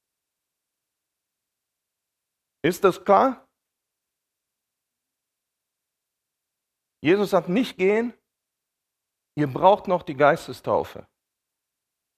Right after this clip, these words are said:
Bis hierhin klar?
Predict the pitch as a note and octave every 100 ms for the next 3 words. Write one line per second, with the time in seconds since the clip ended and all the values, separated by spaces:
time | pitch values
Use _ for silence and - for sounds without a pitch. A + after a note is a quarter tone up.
0 | _ _ _ _ _ _ _ _ _ _
1 | _ _ _ _ _ _ _ _ _ _
2 | _ _ _ _ _ _ _ _ _ C#3
3 | - F#3+ F3 E3 D#3+ F3 A3 A#3+